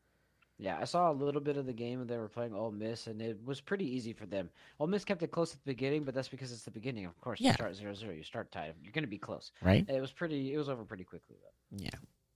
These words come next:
Speaker 2: That's kinda
Speaker 1: The other one is
Speaker 2: Yeah.
Speaker 1: Yeah. The other one is Washington visiting twelve Oregon State. Five Washington, twelve Oregon State. This is the last big
Speaker 2: Oh,
Speaker 1: test before
Speaker 2: no.
Speaker 1: the Pac-twelve championship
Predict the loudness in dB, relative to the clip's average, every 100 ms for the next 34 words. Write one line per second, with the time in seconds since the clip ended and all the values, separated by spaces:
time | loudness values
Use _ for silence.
0 | _ 2 4 12 12 12 12 12 8 4
1 | 2 -2 -4 -8 -16 6 8 8 4 _
2 | _ -20 -20 _ _ _ _ _ _ -12
3 | -12 -12 _ _ -16 -4 0 2 2 0
4 | 2 0 0 -4 -4 -4 -6 -6 -8 -6
5 | -8 -8 -14 -6 -2 -2 -2 -4 -6 -6
6 | -8 -8 -6 -4 -4 -2 -6 -6 -12 -14
7 | -10 -8 -6 -6 -8 -10 -10 -12 -12 _
8 | -20 -20 _ -10 0 4 6 6 6 2
9 | -10 _ -8 0 12 12 12 12 12 12
10 | 10 8 8 12 12 12 12 12 12 10
11 | 6 2 -8 -8 -8 -8 -10 -6 -8